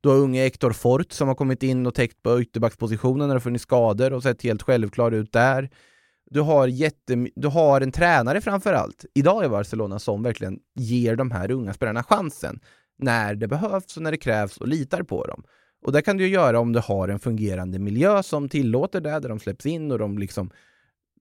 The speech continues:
ja, funkar naturligt och vet vad de ska göra. Och om det är någonting som spelare som kommer upp från F C Barcelonas ungdomsakademi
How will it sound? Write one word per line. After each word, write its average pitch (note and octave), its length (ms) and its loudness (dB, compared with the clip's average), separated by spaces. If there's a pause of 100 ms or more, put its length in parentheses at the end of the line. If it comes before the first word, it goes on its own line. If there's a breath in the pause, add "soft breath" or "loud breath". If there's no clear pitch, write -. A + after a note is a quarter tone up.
(320)
ja, A#2+ 220 -2 (100)
funkar C#3 380 2
naturligt B2+ 420 -2
och C3+ 140 0
vet A#2+ 240 0
vad A2 80 0
de G#2 80 -4
ska - 120 -6
göra. C#3+ 440 2
Och A#2 120 -2 (300)
om C#3+ 180 -2
det C#3+ 60 2
är C3+ 40 2
någonting D#3 560 0
som C3 140 -6
spelare B2 300 2
som A#2 120 -6
kommer A#2 240 -2
upp G#2+ 140 -2
från A2 120 -4
F G#2+ 100 -4
C G#2 120 -6
Barcelonas A#2+ 600 0
ungdomsakademi G2+ 800 -4